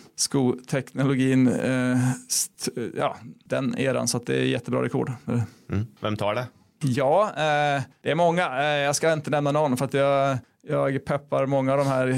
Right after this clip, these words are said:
Speaker 1: grabbarna som jag vet har chans på det. Eh, eh, det kommer inte bli jag som tar det, men däremot, eh, när jag pratar om mitt, eh, eh, jag, jag har inte den möjligheten, men däremot, som sagt, eh, en liten trigger har jag i huvudet att, eh, göra en sen mara i år och satsa på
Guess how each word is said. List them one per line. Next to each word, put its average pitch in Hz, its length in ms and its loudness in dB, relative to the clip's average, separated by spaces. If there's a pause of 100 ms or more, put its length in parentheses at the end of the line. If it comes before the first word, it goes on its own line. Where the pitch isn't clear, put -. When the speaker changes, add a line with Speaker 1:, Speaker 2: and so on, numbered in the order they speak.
Speaker 1:
grabbarna 131 420 2
som 135 140 0
jag 131 80 2
vet 127 100 0
har 127 80 -2
chans 139 240 -2
på 139 80 -2
det. 131 60 0
Eh, 131 500 0
eh, - 280 -2 (200)
det 143 140 -2
kommer 170 220 0
inte 160 240 0
bli 160 120 2
jag 143 200 2
som 135 220 0
tar 131 180 0
det, 135 80 2
men 135 140 0
däremot, 143 460 0
eh, 135 60 4
när 131 140 4
jag 131 120 0
pratar 131 240 0
om 127 60 4
mitt, 127 360 0
eh, 127 80 4 (520)
eh, 123 80 0
jag, 120 540 2
jag 131 340 2
har 139 80 2
inte 131 200 -4
den 127 380 2
möjligheten, 123 380 0
men 127 80 2
däremot, 139 380 0
som 127 200 0
sagt, 123 340 -4
eh, 120 200 0 (220)
en 147 200 2
liten 180 840 2 (320)
trigger 151 420 2
har 143 160 2
jag 135 120 2
i 139 40 2
huvudet 135 420 0
att, 127 300 -6
eh, 131 380 2
göra 131 160 2
en 131 80 2
sen 127 560 2
mara 127 560 2
i 123 140 0
år 123 180 0
och 120 140 0
satsa 127 360 -4
på 123 340 -2